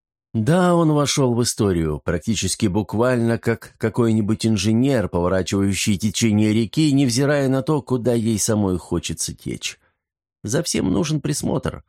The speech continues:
всем нужно управлять. Жизнь не может течь сама по себе, ведь тогда не будет ни закона, ни порядка, ни нации.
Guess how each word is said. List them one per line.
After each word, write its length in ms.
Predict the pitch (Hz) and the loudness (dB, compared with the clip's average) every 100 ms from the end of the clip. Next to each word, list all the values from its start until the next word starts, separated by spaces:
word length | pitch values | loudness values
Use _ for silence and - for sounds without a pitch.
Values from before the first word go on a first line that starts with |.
| _ _ | _ _
всем 420 | - 113 107 101 | -2 0 2 2
нужно 320 | 110 92 107 | 2 0 0
управлять. 640 | 101 101 104 131 117 - _ _ _ _ _ _ - | 0 0 0 0 -2 -6 _ _ _ _ _ _ -8
Жизнь 520 | 92 107 101 82 98 | 0 2 2 0 -2
не 200 | 101 104 | 0 2
может 440 | 101 123 117 85 - | 2 0 -2 -4 -10
течь 440 | - 92 80 - - | -6 -4 -4 -6 -6
сама 320 | - 90 82 | -2 0 0
по 140 | 87 | -2
себе, 420 | - 92 98 90 - - | -2 0 2 0 -2 -2
ведь 220 | 123 123 | -2 0
тогда 320 | 123 110 135 | -2 0 0
не 120 | 123 120 | 2 2
будет 360 | 131 123 - | 2 0 2
ни 160 | 117 117 | 2 2
закона, 460 | 113 107 170 151 | 0 0 0 2
ни 160 | 131 120 | 2 2
порядка, 580 | 113 107 147 131 - 120 | 2 0 0 -2 -2 0
ни 160 | 120 | 2
нации. 580 | 120 139 131 - 65 - | 2 0 -2 -4 -6 -12